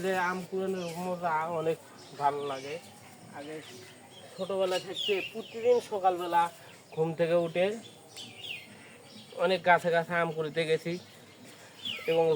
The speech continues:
ঝড়ের সময় কাঁচা আম কুড়িয়েছি এবং যখন আম পাকা শুরু করেছে তখন আম কুড়িয়েছি। এটা খুব ভালো লাগে।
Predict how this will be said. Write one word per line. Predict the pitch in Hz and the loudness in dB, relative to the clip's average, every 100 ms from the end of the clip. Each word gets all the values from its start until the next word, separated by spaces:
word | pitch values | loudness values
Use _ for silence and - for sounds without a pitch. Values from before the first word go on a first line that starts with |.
| 139 | 2
ঝড়ের | 160 170 170 | 2 2 2
সময় | 175 165 160 165 | 0 0 0 0
কাঁচা | 170 160 165 | 0 2 2
আম | 156 156 | 0 0
কুড়িয়েছি | 156 151 - 165 - - - - - - - | 0 0 0 -4 -4 -14 -18 -16 -16 -8 0
এবং | 160 165 160 | 4 6 6
যখন | 160 165 | 4 2
আম | 160 160 | -4 0
পাকা | 170 160 170 | 0 0 -2
শুরু | - 165 | -2 0
করেছে | 170 165 185 175 | 2 0 0 2
তখন | 175 170 160 | 2 2 0
আম | 151 147 | 0 0
কুড়িয়েছি। | 156 156 151 185 - - - - - - - - - - - - - - - - - - | 4 2 2 -2 -2 -8 -12 -12 -20 -20 -20 -20 -20 -20 -20 -20 -20 -18 -20 -20 -12 0
এটা | 170 - | 0 6
খুব | 196 160 | 4 8
ভালো | 160 160 | 8 10
লাগে। | 147 147 | 8 10